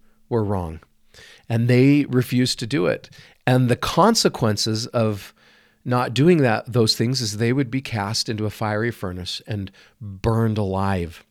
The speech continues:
And they responded in Daniel three seventeen and eighteen, quote, "If it be so, if you cast us into the furnace, our God, whom we serve, is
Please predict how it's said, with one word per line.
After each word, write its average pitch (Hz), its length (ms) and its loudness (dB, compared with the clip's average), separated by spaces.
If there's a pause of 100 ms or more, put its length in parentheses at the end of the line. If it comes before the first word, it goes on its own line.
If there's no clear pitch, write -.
(240)
And 127 160 2
they 143 80 8
responded 127 640 2
in 117 160 0
Daniel 123 400 2
three 123 640 -2
seventeen 120 500 0
and 107 120 0
eighteen, 101 500 -4 (420)
quote, 123 440 2 (840)
"If 143 220 6
it 120 240 2
be 160 260 2
so, 110 560 2 (760)
if 135 160 4
you 123 80 4
cast 147 480 0
us 170 120 2
into 160 180 0
the 165 80 -2
furnace, 104 520 -6 (540)
our 131 160 4
God, 131 720 0 (220)
whom 135 220 4
we 151 220 4
serve, 110 680 0 (340)
is 117 200 0